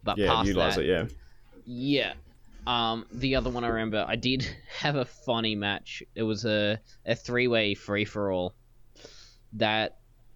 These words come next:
Speaker 1: I ended up losing, but that was largely 'cause I was fucking around.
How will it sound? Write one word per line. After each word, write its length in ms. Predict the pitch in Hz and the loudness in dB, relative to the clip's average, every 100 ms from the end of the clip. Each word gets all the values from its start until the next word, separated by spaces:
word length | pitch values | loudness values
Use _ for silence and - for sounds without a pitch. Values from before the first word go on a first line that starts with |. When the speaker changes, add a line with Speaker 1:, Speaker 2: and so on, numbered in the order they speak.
| 127 | 0
Speaker 1:
I 120 | 139 | 2
ended 180 | 151 156 | 4 2
up 80 | 107 | 4
losing, 440 | 117 117 120 110 | 4 4 4 0
but 80 | 101 | 0
that 100 | 95 | 0
was 140 | 107 | 0
largely 320 | 107 113 131 | 0 0 -2
'cause 160 | 127 113 | -6 -4
I 20 | |
was 160 | 107 - | -4 -4
fucking 320 | 110 - 110 | -8 -6 -6
around. 420 | 98 104 143 170 | -4 -4 -4 -6